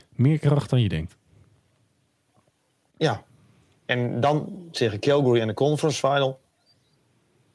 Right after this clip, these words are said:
Speaker 2: Denk ik dat, ik, ik, ik denk dat dat hun de, de, dat, dat uiteindelijk die serie tegen de Wild, ze winnen hem.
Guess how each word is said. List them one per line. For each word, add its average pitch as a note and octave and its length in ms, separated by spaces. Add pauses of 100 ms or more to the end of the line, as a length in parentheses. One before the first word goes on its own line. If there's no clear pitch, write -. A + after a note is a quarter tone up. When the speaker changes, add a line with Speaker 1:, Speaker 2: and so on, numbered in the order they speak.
(220)
Speaker 2:
Denk D#3+ 220
ik C3 100
dat, - 240 (260)
ik, D#3 180
ik, D#3+ 240
ik E3 180
denk F#3 140
dat D#3 100
dat E3+ 160
hun D#3 280
de, C#3+ 120
de, C#3 220
dat, C#3 300
dat B2+ 380
uiteindelijk D#3+ 440
die C#3 100
serie F3 260
tegen B2+ 220
de B2+ 80
Wild, C3 460
ze C#3 120
winnen F3 260
hem. G#3+ 160